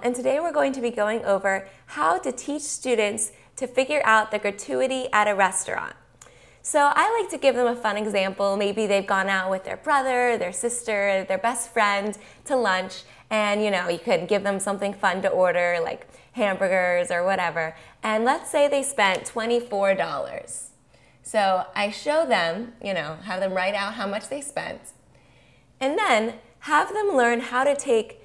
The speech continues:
ten percent. Now, we move the decimal point over one place. That's how we take ten percent. It's very easy. So we get two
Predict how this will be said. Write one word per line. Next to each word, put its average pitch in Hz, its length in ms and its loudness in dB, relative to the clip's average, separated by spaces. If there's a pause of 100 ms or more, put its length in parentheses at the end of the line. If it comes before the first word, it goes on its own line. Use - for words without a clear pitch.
(200)
ten 254 500 -2
percent. - 680 -4 (1500)
Now, 180 460 -2 (280)
we 202 140 -4
move 233 300 2
the 320 80 0
decimal 285 400 -2
point 233 400 -6
over 196 500 -2 (300)
one 294 340 0
place. - 640 -4 (120)
That's 240 200 -4
how 269 100 2
we 269 80 8
take 262 160 -2
ten 208 180 -4
percent. - 340 -8
It's 165 160 -10
very 208 280 2
easy. 185 520 -6 (260)
So 233 180 0
we 240 140 2
get 208 380 0
two 240 520 -2